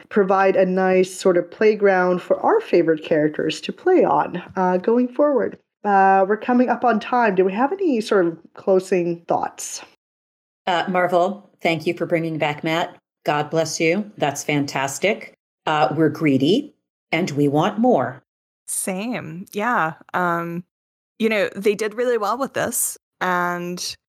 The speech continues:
Speaker 3: I just hope they can start bringing this type of quality to their T V shows. Is that the most backhanded compliment ever? <laughs>
Speaker 2: It was in the back of my mind. Like,
Speaker 3: <laughs>
Speaker 2: uh, you know, Marvel Studios, you really, really know how to make films.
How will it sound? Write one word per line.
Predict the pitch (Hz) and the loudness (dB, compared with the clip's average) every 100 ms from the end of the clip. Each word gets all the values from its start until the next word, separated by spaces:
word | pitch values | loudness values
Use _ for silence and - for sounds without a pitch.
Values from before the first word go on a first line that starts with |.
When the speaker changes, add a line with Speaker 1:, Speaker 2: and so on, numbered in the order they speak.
| _ _ 190 | _ _ -4
Speaker 3:
I | |
just | 202 202 - | -2 -4 -4
hope | 185 - | -4 -4
they | 180 | -6
can | 175 180 170 170 170 | -4 -2 -2 -4 -6
start | - - 175 170 - - | -6 -2 0 0 -4 -6
bringing | 175 170 170 | -4 -2 -4
this | 165 | -4
type | 196 180 | -2 -2
of | 170 | -4
quality | 165 160 165 165 165 160 | -2 0 0 -2 -4 -4
to | - 185 175 | -6 -4 -4
their | 180 180 | -2 -4
T | 214 | -4
V | 220 294 | -2 -4
shows. | - - - - _ _ | -4 -6 -8 -16 _ _
Is | - | -6
that | 311 339 | -4 0
the | |
most | 320 - - | -2 -2 -4
backhanded | 240 226 - 370 294 254 | -2 -2 -2 -2 -2 -2
compliment | 254 208 214 180 180 | -2 -2 -2 -2 -2
ever? | 156 160 180 190 - | -2 0 0 -2 -4
<laughs> | 320 - - _ _ - - | -6 -4 -8 _ _ -6 0
Speaker 2:
It | 180 | 4
was | 196 247 | 4 4
in | |
the | 247 | 4
back | 254 262 269 | 2 0 0
of | |
my | 262 269 | 0 0
mind. | 226 202 196 196 214 - | 0 0 0 0 -2 -2
Like, | 175 170 165 - 466 | 0 2 2 2 0
Speaker 3:
<laughs> | 415 | 0
Speaker 2:
uh, | 160 156 - | 2 2 2
you | 185 | 2
know, | 175 160 165 - _ _ | 4 2 0 -8 _ _
Marvel | 170 185 208 247 | -2 0 2 2
Studios, | 247 233 214 175 156 - 143 | 2 2 4 4 4 0 -4
you | 180 | -2
really, | 143 135 156 185 185 202 170 | -4 -6 -2 2 4 4 0
really | 135 170 156 156 | 2 2 4 2
know | 147 143 | 2 2
how | 151 | 2
to | 151 | 2
make | 139 139 | 0 0
films. | - 135 113 107 - - | -2 -2 -2 -8 -12 -16